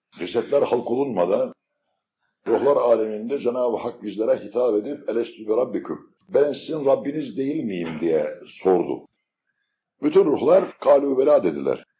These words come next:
"Evet, sen bizim Rabbimizsin, bizim Halikimizsin." dediler. Hak Teâlâ'yı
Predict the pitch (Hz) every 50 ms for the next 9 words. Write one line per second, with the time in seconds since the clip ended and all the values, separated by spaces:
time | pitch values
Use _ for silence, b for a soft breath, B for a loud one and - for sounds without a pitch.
0 | _ _ _ - 120 123 110 92 - - 127 127 117 107 104 120 120 104 98 90
1 | 87 107 104 98 87 - - 82 - _ _ _ - - 90 90 113 110 92 -
2 | 98 101 98 98 92 - 107 98 87 78 - - 69 67 64 65 69 82 120 139
3 | 131 - - - _ _ _ _ _ _ _ _ _ - - 113 - - 123 110
4 | 95 107 110 110 110 110 104 104 113 139 160 160 - -